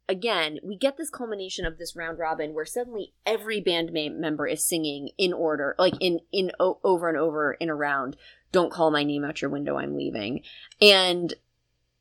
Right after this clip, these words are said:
you know, what a great way to end this album, where you, you've taken this concept of this call and response format,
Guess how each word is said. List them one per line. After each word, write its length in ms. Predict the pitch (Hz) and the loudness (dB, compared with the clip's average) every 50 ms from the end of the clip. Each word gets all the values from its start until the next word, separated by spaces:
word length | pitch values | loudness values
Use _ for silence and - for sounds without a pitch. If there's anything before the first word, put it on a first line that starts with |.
| _ _ _ _ _ _ _ _ _ _ _ _ _ | _ _ _ _ _ _ _ _ _ _ _ _ _
you 100 | - 233 | 6 8
know, 120 | 233 220 202 | 10 10 8
what 240 | 196 202 233 247 254 | 10 10 10 12 12
a 80 | 254 | 10
great 480 | 226 185 - 170 170 170 165 160 - - | 8 6 0 4 6 6 6 4 2 0
way 280 | 175 170 160 151 151 | 4 6 6 6 6
to 140 | 147 - - | 4 0 -2
end 160 | - 156 151 | -2 -2 -2
this 120 | 143 143 - - | -2 -2 2 2
album, 400 | 160 156 143 - 135 123 135 151 | 4 4 4 2 -2 -4 0 4
where 120 | 170 165 | 4 4
you, 280 | 170 160 160 170 170 151 - | 4 4 2 -4 -4 -4 -8
you've 260 | - 185 175 165 - | -12 -10 -10 -10 -8
taken 500 | - - 240 247 247 - 226 202 185 175 | -2 2 2 2 4 2 0 0 0 0
this 440 | 170 160 156 160 - - - - - _ _ _ _ _ _ _ _ _ _ _ _ _ _ _ _ _ _ | 2 2 2 2 0 0 -2 -2 -4 _ _ _ _ _ _ _ _ _ _ _ _ _ _ _ _ _ _
concept 720 | - - - 277 294 302 294 294 262 240 233 220 - - - - - - - - - - - | -8 -4 -2 2 4 4 4 6 8 8 8 8 6 2 -6 -4 -4 -4 -4 -6 -6 -2 2
of 440 | 196 190 180 180 175 175 175 170 175 - - _ - | 4 4 6 6 4 4 0 0 -2 -4 -4 _ -18
this 340 | 170 160 190 185 170 - - | -10 -4 -2 0 0 0 -2
call 340 | - - - 214 220 214 | -4 -4 -2 -2 0 -2
and 100 | 208 190 | -2 -4
response 540 | 180 175 - - - 180 175 170 160 - - | -6 -6 -6 -4 0 2 2 2 0 -2 -6
format, 680 | - - - 180 185 180 180 180 151 160 160 76 - | -8 -8 -6 -6 -4 -2 -2 0 0 0 0 -2 -2